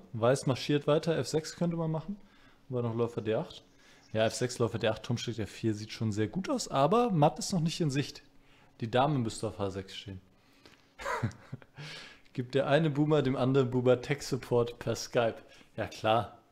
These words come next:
bei Skype sind wir am Start, natürlich. <laughs>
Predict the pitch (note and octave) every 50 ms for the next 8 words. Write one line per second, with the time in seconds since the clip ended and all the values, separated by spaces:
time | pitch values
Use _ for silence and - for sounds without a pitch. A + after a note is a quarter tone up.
0 | _ - G2+ G2 - - - A#2+ B2 B2 - D3 C3 A#2+ G#2+ G2+ F#2+ - - G#2+
1 | G2+ G2+ G#2 - - - - G#2 - - - G#2 G2 G2 - - - - _ _
2 | _ _ - - - - - - C4+ C4 - - - - G#5 - - - - -
3 | -